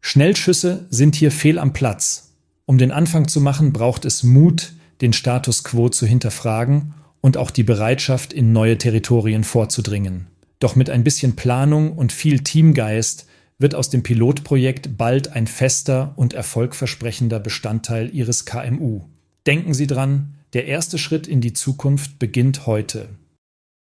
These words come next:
In unserem heutigen Bezug auf die Praxisbeispiele aus dem Mittelstand werfen wir einen Blick darauf, wie kleine und mittelständische Unternehmen künstliche Intelligenz konkret in ihre Prozesse integrieren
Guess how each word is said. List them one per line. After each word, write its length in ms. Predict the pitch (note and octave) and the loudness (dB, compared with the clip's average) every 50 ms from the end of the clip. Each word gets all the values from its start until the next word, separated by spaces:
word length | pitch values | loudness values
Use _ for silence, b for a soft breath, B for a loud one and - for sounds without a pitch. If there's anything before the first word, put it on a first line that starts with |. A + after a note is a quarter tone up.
| _ _ _ _ _ | _ _ _ _ _
In 140 | - D3 E3+ | 2 4 4
unserem 340 | F3 E3+ D#3+ D#3+ D3+ B2 A#2+ | 4 4 4 4 4 4 4
heutigen 420 | E3 A3 A#3 - A3 E3+ E3+ D#3 | 4 2 2 0 0 2 2 4
Bezug 420 | C#3+ C3+ D3 - - F3 G3+ F#3+ - | 4 2 0 -2 -2 -2 -2 -4 -4
auf 200 | - C3+ C3 - | -6 -6 -6 -4
die 120 | - B2+ | -4 -6
Praxisbeispiele 1160 | - - - G3 G3+ - - - C3 - - - A2+ A#2+ A#2+ - - - C#3 C3 C#3 C#3+ - | -4 -6 -8 -8 -6 -4 -4 -2 -4 -4 -2 -2 -2 -2 -2 -2 -2 0 2 2 2 0 0
aus 180 | - B2 A#2+ - | -2 -2 -2 0
dem 160 | - B2+ A#2 | 0 2 4
Mittelstand 640 | A#2+ D3 F3+ F3+ D#3+ - - D#3 D#3 E3+ E3 E3 - B B B B B B B B | 4 4 2 2 0 0 0 0 2 2 2 0 -4 B B B B B B B B
werfen 340 | B2+ C3+ D#3 D3+ - E3 C#3+ | 0 0 0 2 2 2 4
wir 220 | C#3 D3 D3 C#3+ | 4 2 2 0
einen 300 | C3+ C3+ C3 B2 A#2+ G#2+ | 0 2 4 4 4 2
Blick 320 | - B2 D#3+ F#3+ - - - | 2 2 0 0 0 -2 -2
darauf, 500 | B2 G#2+ G#2 A2 A2+ C3 B2+ - - - B B B B B B B B | -2 0 0 0 0 0 -2 -4 -10 -16 B B B B B B B B
wie 220 | B2 C3 B2 - | 2 2 2 0
kleine 580 | - - C#3 C#3 D#3 F#3 G3 G3 G3 F#3+ F#3 - | -2 -2 -2 0 0 2 2 2 2 2 0 0
und 300 | - C3 A#2+ - - C3 | 0 0 0 0 2 4
mittelständische 880 | C#3 G3 - G3+ F3+ D#3+ - - D#3 C#3 D3 C#3+ C#3+ C#3 - - C#3+ | 4 4 4 2 2 2 0 0 0 2 2 2 2 0 -2 -2 -2
Unternehmen 720 | C#3 C#3 B2 - B2 A#2+ A#2+ B2 B2 B2 B2+ B2+ B2+ C3 B B B B B B B | 0 0 0 2 2 2 4 4 4 4 2 2 0 -2 B B B B B B B
künstliche 600 | - - G3+ A3+ A3 - - - E3 C3 - D3+ | 2 4 4 4 4 2 0 -2 -2 -2 -2 -2
Intelligenz 920 | F3+ D#3 C3+ B2+ - A#2+ A2 A2 G#2 A#2+ A2+ A2+ B2+ D3 - - - - B B B B B B - | 0 0 0 2 2 0 0 0 0 0 0 2 2 0 0 -2 -6 -10 B B B B B B -4
konkret 600 | - D3 D3 C3+ C#3+ - - D#3+ F3+ G#3 G3+ - | 0 2 2 2 2 0 0 0 0 0 0 -2
in 160 | - D3+ D#3+ | 0 0 0
ihre 220 | D3 C#3+ B2 C3+ | 2 0 0 0
Prozesse 560 | C3+ - - B2+ - - - C#3+ C#3 - D#3+ D#3+ | -2 -4 -4 -6 -4 -2 -2 -2 -2 -2 -4 -2
integrieren 880 | D#3 C#3+ B2+ - B2 G#2+ - A2 A2+ A2+ B2 A2 B2+ C3 C#3 C#3 C#3 | 0 0 0 0 -2 -4 -2 0 0 2 2 2 2 2 0 0 -2